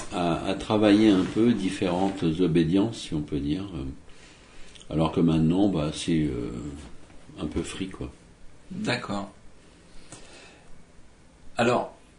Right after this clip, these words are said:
Speaker 2: j'ai, j'ai l'impression quand même quand, quand je vous écoute, depuis maintenant, ça fait dix émissions qu'on fait, enfin, c'est, là, c'est la dixième, déjà. Euh,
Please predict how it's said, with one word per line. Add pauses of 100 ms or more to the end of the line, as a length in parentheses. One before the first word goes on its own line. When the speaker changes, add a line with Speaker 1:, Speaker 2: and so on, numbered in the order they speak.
(920)
Speaker 2:
j'ai,
j'ai
l'impression
quand
même
quand, (1000)
quand
je
vous
écoute, (180)
depuis
maintenant,
ça
fait (920)
dix
émissions
qu'on
fait,
enfin,
c'est,
là,
c'est
la
dixième,
déjà. (920)
Euh,